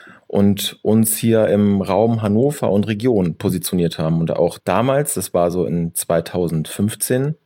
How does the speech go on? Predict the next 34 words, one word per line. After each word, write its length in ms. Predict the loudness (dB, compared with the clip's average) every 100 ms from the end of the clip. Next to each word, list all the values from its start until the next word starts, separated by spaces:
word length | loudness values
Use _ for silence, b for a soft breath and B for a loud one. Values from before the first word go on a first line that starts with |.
| _ _ -2
ist 140 | 2
schon 240 | 4 4
ein 120 | 2 0
kleines 440 | 0 2 2 -2
Team, 420 | -2 -2 0 -2 -6 B B B B B B -4
ja, 80 |
zustande 400 | -2 -2 0 0
gekommen. 720 | 0 -2 0 0 0 -2 -4 -2
Und 600 | 2 2 0 -6 -12 _ b b b b b 0
ja, 320 | 2 4 2
so, 200 | 2 0
so 140 | 2 0
ging 180 | 2
die 100 | 2
Geschichte 340 | 0 -2 -4 -2
irgendwie 260 | 0 0
weiter. 320 | 0 0 0 -2
Und 220 | -2 -6
ich 120 | -4
weiß 220 | -2 0
noch 160 | -2 -2
genau, 340 | 0 0 2
dass 440 | 2 0 -4 -12 _ _
irgendwann 440 | -12 -4 0 2 4
mal, 600 | 4 4 2 0 -6 -16 _ -4
ähm, 380 | 0 0 -2 -4
ja, 160 | -2 -2
unsere 400 | 0 -2 -2 -2
Töchter 340 | -2 -2 -2
ins 140 | -2 -2
Bett 180 | -4
gebracht 440 | -4 -2 -2 -4 -2
habe. 260 | -2 0
Und 380 | 2 0 -2 -8